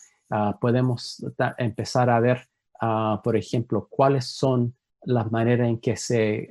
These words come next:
transmite esto. Eh, y podemos ver a la gente que ha tenido covid, dónde ha estado antes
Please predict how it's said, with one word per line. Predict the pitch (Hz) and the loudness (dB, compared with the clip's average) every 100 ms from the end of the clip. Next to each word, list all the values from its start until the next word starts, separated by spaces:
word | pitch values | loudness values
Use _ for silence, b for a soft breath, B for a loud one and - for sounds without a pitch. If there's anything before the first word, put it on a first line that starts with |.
| - | -10
transmite | - 113 123 120 101 | -4 0 2 2 -2
esto. | 90 101 98 | -2 -6 -4
Eh, | 107 101 - - | -4 -6 -8 -8
y | 107 | -6
podemos | - 117 117 113 107 | -2 -2 0 -2 2
ver | 123 120 | 2 4
a | |
la | 113 98 | 2 0
gente | - 120 113 | -2 -2 0
que | 120 | 0
ha | 104 | 2
tenido | 117 139 170 120 | 4 6 6 4
covid, | 123 110 127 151 b b b b | 2 2 2 -4 b b b b
dónde | 117 123 147 147 139 | 0 2 2 4 4
ha | 117 | 4
estado | - - 127 127 113 - - | 2 4 4 4 0 -4 -2
antes | 135 123 104 127 - - | -2 0 -2 -2 -6 -18